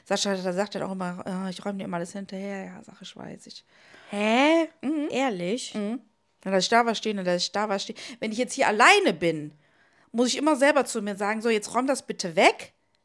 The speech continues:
Speaker 1: weil das steht jetzt wieder rum.“
Speaker 2: Hä? So bist du?
Speaker 1: Ja.
Speaker 2: Hä?
Speaker 1: Also einfach mal so ein bisschen, äh, den Überblick be-, ich mache auch immer eine Sache, fange ich an,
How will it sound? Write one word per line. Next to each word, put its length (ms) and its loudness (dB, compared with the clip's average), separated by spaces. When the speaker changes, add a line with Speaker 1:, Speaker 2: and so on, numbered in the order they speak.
Speaker 1:
weil 100 0
das 140 2
steht 220 0
jetzt 180 0
wieder 200 6
rum.“ 460 4
Speaker 2:
Hä? 340 2
So 120 2
bist 320 2
du? 200 6
Speaker 1:
Ja. 360 8
Speaker 2:
Hä? 400 -2
Speaker 1:
Also 180 2
einfach 240 4
mal 140 0
so 80 -2
ein 100 -4
bisschen, 420 -4
äh, 280 -2
den 140 -8
Überblick 360 0
be-, 60 -4
ich 160 -6
mache 180 4
auch 100 2
immer 200 2
eine 260 4
Sache, 320 2
fange 240 2
ich 140 -6
an, 160 2